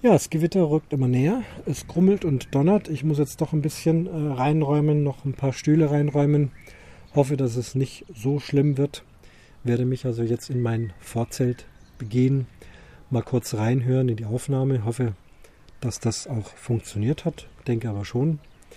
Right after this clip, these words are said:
Nehme das Ganze dann mit nach Hause. Da wird's dann natürlich geschnitten, kommt noch Intro, Outro dazu. Das, der Audiokommentar von Sönke wird eingespielt und die Kapitelmarken gesetzt, die ja ganz wichtig sind diesmal.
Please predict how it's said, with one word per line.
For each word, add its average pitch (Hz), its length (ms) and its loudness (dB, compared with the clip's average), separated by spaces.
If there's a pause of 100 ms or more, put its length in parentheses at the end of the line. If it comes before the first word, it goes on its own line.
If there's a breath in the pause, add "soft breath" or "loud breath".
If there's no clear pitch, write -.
(540 loud breath)
Nehme 139 180 6
das 135 140 -2
Ganze 131 260 0
dann 117 320 0
mit 117 260 -2
nach 104 140 -4
Hause. 123 460 2 (240)
Da 107 160 -6
wird's - 180 -10
dann 110 140 -6
natürlich 107 560 -6 (480 soft breath)
geschnitten, 127 800 0
kommt 104 340 -12
noch 107 200 -6
Intro, - 360 -8
Outro 156 240 0
dazu. 135 640 0
Das, - 340 -14
der - 140 -12
Audiokommentar 123 680 -4
von 107 200 -8
Sönke 117 420 0
wird 110 140 -8
eingespielt 113 680 -2 (580 loud breath)
und 107 400 -4 (760)
die 110 60 -12
Kapitelmarken 120 680 0
gesetzt, 110 460 -4
die 113 40 -2
ja 95 220 -4 (180)
ganz 110 260 -6
wichtig 113 300 -6
sind - 340 -6
diesmal. 104 380 -4